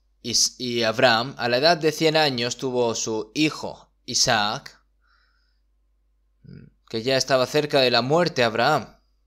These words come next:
¿no? Y, y, y cuando tenía Isaac unos catorce años, que es cuando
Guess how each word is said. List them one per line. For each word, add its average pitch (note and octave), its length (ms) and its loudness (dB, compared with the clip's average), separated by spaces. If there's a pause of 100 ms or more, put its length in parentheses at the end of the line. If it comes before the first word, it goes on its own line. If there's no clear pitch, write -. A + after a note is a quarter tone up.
¿no? B2+ 280 -14
Y, A2 280 -16
y, G#2 640 -10 (920)
y - 120 -16
cuando B2 260 -2
tenía D3 460 4
Isaac C#3 600 2
unos B2+ 420 -2
catorce B2 540 -2
años, B2+ 640 -4
que A#2+ 180 -4
es A#2+ 120 -4
cuando G#2+ 680 -6